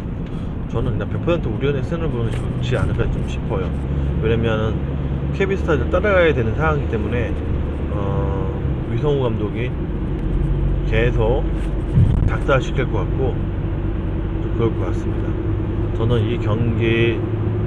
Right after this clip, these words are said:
생각해보면 우리은행 승을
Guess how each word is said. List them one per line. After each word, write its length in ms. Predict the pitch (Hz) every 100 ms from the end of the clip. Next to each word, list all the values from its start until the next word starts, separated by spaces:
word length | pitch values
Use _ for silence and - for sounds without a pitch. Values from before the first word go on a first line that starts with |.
| - - -
생각해보면 1160 | 160 160 151 117 104 135 110 104 107 - - -
우리은행 440 | 113 127 113 110 107
승을 640 | - 160 156 139 135